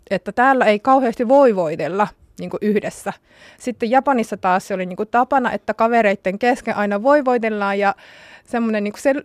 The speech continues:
luo semmonen tietynlainen yhtäläisyyttä. Niin se, sitä mä varmaan niinku kaipasin silloin ensimmäisenä vuonna, että se oli niinku jotenkin, että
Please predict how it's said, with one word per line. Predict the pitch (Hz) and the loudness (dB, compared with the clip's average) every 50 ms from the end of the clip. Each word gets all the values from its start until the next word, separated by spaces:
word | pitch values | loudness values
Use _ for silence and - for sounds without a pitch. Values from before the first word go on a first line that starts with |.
| - _ | -4 _
luo | 349 359 330 294 277 | 0 2 4 2 2
semmonen | 262 254 247 240 233 233 226 | 2 -2 -2 -2 -2 -4 -4
tietynlainen | - 254 240 220 214 202 202 196 190 196 196 190 196 202 - _ _ - | -4 -4 -4 -4 -4 -6 -4 -4 -4 -4 -4 -4 -6 -8 -10 _ _ -4
yhtäläisyyttä. | 240 226 - - 190 175 180 214 - - - 104 - - _ - 208 - - _ _ _ | -4 -4 -4 -6 -4 -4 -4 -4 -4 -6 -10 -12 -12 -10 _ -8 -8 -8 -10 _ _ _
Niin | - 226 233 247 | -4 -2 0 2
se, | - 403 392 - - | 2 2 0 0 -2
sitä | 294 - 403 - 359 294 | -4 -4 0 0 0 0
mä | 247 220 196 | 0 0 0
varmaan | 196 202 214 214 208 202 | -2 -2 -2 -4 -4 -6
niinku | 202 202 - 208 - - - - - - - - _ | -6 -8 -8 -10 -12 -12 -18 -20 -20 -20 -20 -16 _
kaipasin | - 262 269 254 - 233 208 208 196 | 0 2 2 2 0 0 -2 -2 -4
silloin | 196 226 214 214 202 196 190 185 180 - - _ _ _ _ | -4 -4 -4 -2 -2 -2 -2 -2 -4 -10 -16 _ _ _ _
ensimmäisenä | 208 226 247 233 214 202 185 190 190 208 196 190 196 | -2 -2 0 -2 -2 -2 -4 -4 -4 -4 -6 -6 -4
vuonna, | 220 240 240 233 220 196 190 | -2 0 0 0 0 0 -2
että | 202 - - | -4 -6 -8
se | - 202 | -8 -6
oli | 185 175 | -6 -6
niinku | 180 185 180 | -6 -6 -6
jotenkin, | 185 190 196 196 208 214 - | -6 -6 -6 -8 -8 -10 -12
että | - - - - | -12 -12 -12 -12